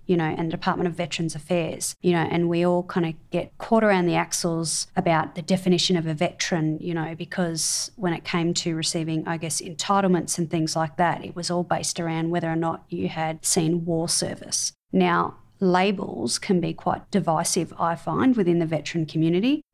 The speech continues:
and we have bigger fish to fry than arguing about the word veteran.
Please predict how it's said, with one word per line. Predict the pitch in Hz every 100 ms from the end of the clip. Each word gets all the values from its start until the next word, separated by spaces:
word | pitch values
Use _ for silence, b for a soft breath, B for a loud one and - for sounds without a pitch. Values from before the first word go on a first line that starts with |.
| -
and | 180 165 165 160 -
we | 170 170
have | 170 160 165
bigger | 160 156
fish | 151 - -
to | 180
fry | - 170 160 175
than | 202 175
arguing | 175 165 180 156 160
about | 160 156
the | -
word | 170 175 165
veteran. | - - 185 - -